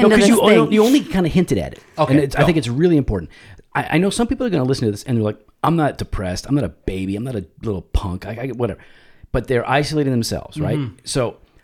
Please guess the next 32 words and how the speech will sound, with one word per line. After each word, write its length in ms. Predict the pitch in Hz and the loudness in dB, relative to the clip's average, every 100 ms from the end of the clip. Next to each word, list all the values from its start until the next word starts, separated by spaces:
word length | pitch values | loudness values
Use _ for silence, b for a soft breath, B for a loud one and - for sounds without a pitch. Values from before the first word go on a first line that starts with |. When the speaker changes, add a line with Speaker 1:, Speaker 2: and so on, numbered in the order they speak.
| _ _ _ - | _ _ _ -6
Speaker 1:
isolation 640 | 214 247 285 185 170 139 | -2 -2 -2 -4 -2 -2
can 220 | 131 135 131 | 0 0 0
lead 140 | 120 | -4
to 80 | 110 | -4
depression 480 | 104 113 104 - 101 | -4 -4 -4 -6 -8
and 140 | 95 | -8
anxiety, 500 | 82 82 101 135 92 | -8 -8 -8 -8 -8
Speaker 2:
Sure. 180 | - 185 | -6 0
Speaker 1:
but 80 | 143 | 0
it 100 | 135 | 2
can 120 | 139 - | -2 -2
also, 360 | 127 185 190 117 | -2 -2 -2 -2
and 120 | 107 | 0
this 80 | 156 | -2
is 60 | 214 | -4
what 120 | 214 | -6
you 80 | 196 | -4
were 60 | |
hitting 240 | 147 - 104 | -4 -4 -6
on, 200 | 62 110 - | -10 -16 -8
it 120 | 139 | -6
can 140 | 135 143 | -2 -2
also 180 | 196 165 | -2 -2
lead 160 | 143 | -2
to 80 | 92 | -4
pride 680 | - - 92 101 147 202 220 | -8 -8 -6 -4 -2 -4 -6
Speaker 3:
Yeah. 300 | 110 202 214 | -2 4 6
Speaker 1:
and 320 | 247 233 185 | 6 6 4
Speaker 2:
Mm. 40 | 135 | 4
Speaker 1:
arrogance. 400 | 117 143 180 214 | 4 4 2 0
Speaker 3:
That's 140 | - | 0
right. 360 | 156 185 113 | -2 -2 -4